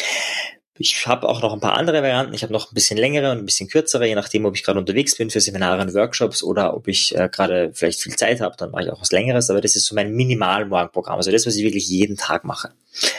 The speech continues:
Am Abend stelle ich mir nur drei Fragen. Ich habe lange rumexperimentiert beim Abendpro-, äh, Programm und bin draufgekommen, nee, das Abendprogramm muss wirklich ganz kurz und ganz knackig sein. Darum dauert mein Abendprogramm auch nur etwa ein, zwei Minuten.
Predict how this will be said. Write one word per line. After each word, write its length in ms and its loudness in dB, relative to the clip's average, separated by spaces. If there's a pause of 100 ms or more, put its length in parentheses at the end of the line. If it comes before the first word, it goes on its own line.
(1040)
Am 180 0
Abend 500 -2
stelle 280 2
ich 120 -2
mir 360 2 (260)
nur 220 2
drei 260 0
Fragen. 280 0
Ich 80 2
habe 120 0
lange 160 2
rumexperimentiert 680 2
beim 160 0
Abendpro-, 480 0
äh, 240 2
Programm 420 0
und 100 -4
bin 100 -2
draufgekommen, 520 0
nee, 100 2
das 120 2
Abendprogramm 440 0
muss 160 2
wirklich 280 -2
ganz 320 0
kurz 280 2
und 140 -10
ganz 240 2
knackig 380 0
sein. 160 0
Darum 160 -2
dauert 220 2
mein 160 -6
Abendprogramm 480 0
auch 140 -2
nur 280 2
etwa 280 2
ein, 220 -2
zwei 140 2
Minuten. 480 0